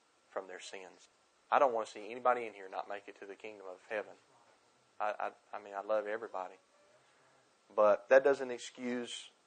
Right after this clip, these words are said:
me when I get out of line from Yahweh's method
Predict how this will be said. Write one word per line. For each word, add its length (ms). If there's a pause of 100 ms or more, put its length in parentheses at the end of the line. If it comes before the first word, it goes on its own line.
(220)
me 240
when 200
I 120
get 280
out 160
of 120
line 400
from 140 (300)
Yahweh's 440 (880)
method 340